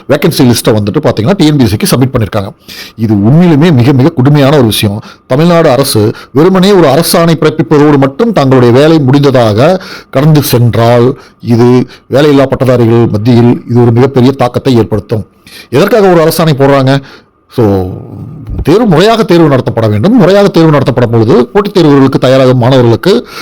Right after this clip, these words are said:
உங்களுக்கு வேகன்சிஸ் அதிகமாகும். So, அவர்களுக்கு பிளேஸ்மெண்ட்டுக்கான வாய்ப்புகள், அவர்களுக்கான வேலை வாய்ப்புக்கான வாய்ப்புகள் அதிகமாகும்.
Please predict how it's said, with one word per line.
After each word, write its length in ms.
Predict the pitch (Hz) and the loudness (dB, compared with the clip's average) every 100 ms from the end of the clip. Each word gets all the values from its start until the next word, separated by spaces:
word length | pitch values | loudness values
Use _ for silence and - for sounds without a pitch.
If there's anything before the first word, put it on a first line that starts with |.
| - | -16
உங்களுக்கு 440 | - 131 131 214 233 | -4 -2 0 0 0
வேகன்சிஸ் 440 | 139 202 180 143 | 0 0 0 0
அதிகமாகும். 560 | 123 131 120 107 165 208 - | 2 2 2 2 0 -2 -8
So, 180 | - 151 | -4 0
அவர்களுக்கு 400 | 135 135 127 208 208 | 2 2 2 -2 0
பிளேஸ்மெண்ட்டுக்கான 640 | 254 269 247 160 147 127 | -2 0 -2 0 0 2
வாய்ப்புகள், 420 | 135 233 220 127 | 2 0 0 0
அவர்களுக்கான 440 | 117 147 143 139 135 | 2 2 2 0 2
வேலை 220 | 151 247 | 2 2
வாய்ப்புக்கான 420 | 240 208 180 139 | 0 0 -2 2
வாய்ப்புகள் 460 | 123 190 202 147 - - - | 2 2 2 -2 -2 -14 -10
அதிகமாகும். 520 | - 165 165 120 98 | -2 0 2 0 -4